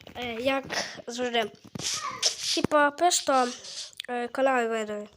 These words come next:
з Ютубу. Ну так, починаємо. І ми летимо, летимо, летимо.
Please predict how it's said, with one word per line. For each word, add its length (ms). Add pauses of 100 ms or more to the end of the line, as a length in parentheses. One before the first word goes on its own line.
з 160
Ютубу. 400 (2500)
Ну 80
так, 360
починаємо. 520 (800)
І 120
ми 200
летимо, 640
летимо, 600
летимо. 1000